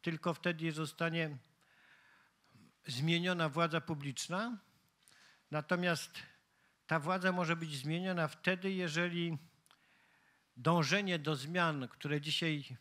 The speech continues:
wyraźnie występuje w społeczeństwie, jest ewidentne, zostanie odpowiednio ulokowane.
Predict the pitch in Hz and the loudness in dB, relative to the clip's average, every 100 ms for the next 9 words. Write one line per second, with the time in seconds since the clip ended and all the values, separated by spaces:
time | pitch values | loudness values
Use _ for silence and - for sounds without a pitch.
0 | _ - 113 147 170 160 127 135 120 - | _ -18 -2 4 4 4 0 -4 -4 -6
1 | 135 127 135 123 - 135 - 139 131 - | -6 -4 -6 -6 -6 -6 -4 -6 -6 -6
2 | 160 139 139 131 139 139 135 196 208 196 | -8 -6 -8 -4 -4 -4 -2 0 0 -2
3 | - _ - - - _ 131 151 - 180 | -10 _ -20 -20 -20 _ -4 -4 0 0
4 | 180 175 156 - 160 165 156 156 165 165 | 2 2 0 -2 0 2 0 2 2 2
5 | 156 - - 170 160 147 143 135 104 | 0 -6 0 4 4 4 2 2 -2